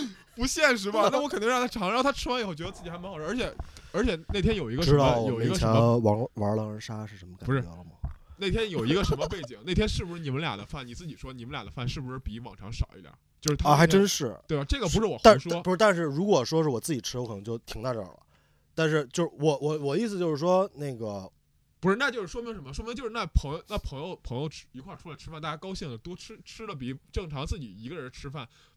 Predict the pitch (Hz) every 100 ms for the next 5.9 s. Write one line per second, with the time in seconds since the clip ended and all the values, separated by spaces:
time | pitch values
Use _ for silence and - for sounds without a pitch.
0 | _ _ - 208 180 110 104 107 170 226
1 | - 107 104 277 160 139 104 98 - _
2 | _ _ - - 247 - 208 - 311 156
3 | 127 127 - 143 123 233 233 233 220 220
4 | - 208 202 185 151 139 - - - 196
5 | 208 226 160 269 233 233 151 214 240